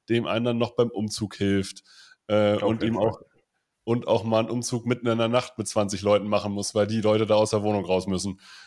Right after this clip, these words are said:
Speaker 1: Äh, das sind ja alles so, ähm, es gibt ja, jeder hat ja irgendwie in so einem Footballteam so Anekdoten, die man dann, äh, die auch so ein Team zusammenschweißen.
Speaker 2: Ja.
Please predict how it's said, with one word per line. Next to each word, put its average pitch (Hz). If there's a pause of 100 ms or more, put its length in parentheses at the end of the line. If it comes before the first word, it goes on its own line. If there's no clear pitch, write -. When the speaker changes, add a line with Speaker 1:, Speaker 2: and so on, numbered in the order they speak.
(120)
Speaker 1:
Äh, 101
das 98
sind 113
ja 117
alles 113
so, 104 (500)
ähm, 107 (840)
es -
gibt -
ja, 120
jeder 117
hat 131
ja 113
irgendwie 123
in 110
so 107
einem 104
Footballteam 127
so 104
Anekdoten, 113
die 98
man 95
dann, 95
äh, 95
die 98
auch 101
so 104
ein 95
Team 185
zusammenschweißen. 87 (1160)
Speaker 2:
Ja. 85